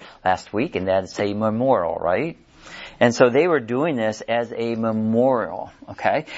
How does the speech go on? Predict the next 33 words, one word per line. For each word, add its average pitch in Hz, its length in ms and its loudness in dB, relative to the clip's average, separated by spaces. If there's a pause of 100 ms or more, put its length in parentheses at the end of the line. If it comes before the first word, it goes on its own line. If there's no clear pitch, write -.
(120)
So 151 220 6
it 143 80 2
was 123 140 -8
done 156 260 4
under 135 180 2
Joshua, 135 760 4 (1120)
and 139 160 10
then 190 260 10
it's 147 200 6
done 151 140 12
under 139 180 8
Ezra 156 400 8
and 135 160 4
Nehemiah 143 720 6
right 143 340 4
here 165 380 -2
in 117 140 -2
chapter 131 440 0
eight 147 300 0
of 107 80 -6
Nehemiah. 117 600 0 (1200)
It 110 120 6
doesn't 131 280 10
really 143 180 12
come 131 200 8
out 127 180 8
and 113 160 0
explain 143 600 2
it 107 180 -2 (160)
here, 98 420 0 (300)
but 139 140 4
they 165 160 4
are, 131 260 2